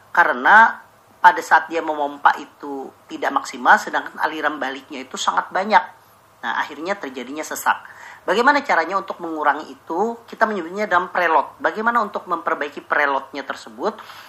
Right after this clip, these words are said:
Yang cara yang bagus itu adalah yang pertama mengurangi cairan yang menumpuk di dalam tubuh. Makanya dalam keadaan orang yang gagal jantung dengan sesak, dengan edem, dengan kelebihan cairan,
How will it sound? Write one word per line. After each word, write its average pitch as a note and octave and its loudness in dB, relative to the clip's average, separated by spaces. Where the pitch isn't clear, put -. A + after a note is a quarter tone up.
Yang D#3+ -4
cara D#3+ 6
yang D#3 6
bagus C#3 -6
itu D3 -8
adalah F3+ 2
yang F#3+ -4
pertama E3+ 2
mengurangi F#3+ -2
cairan D#3+ 2
yang F3 -4
menumpuk E3 -12
di E3+ -16
dalam E3 -2
tubuh. - -12
Makanya G3+ 4
dalam E3+ 2
keadaan D3 4
orang F3+ 2
yang E3 -6
gagal C#3 -6
jantung C#3+ -8
dengan C3 -6
sesak, D#3+ 2
dengan C#3+ -8
edem, D3+ -4
dengan D3 -8
kelebihan C#3 -8
cairan, C#3 4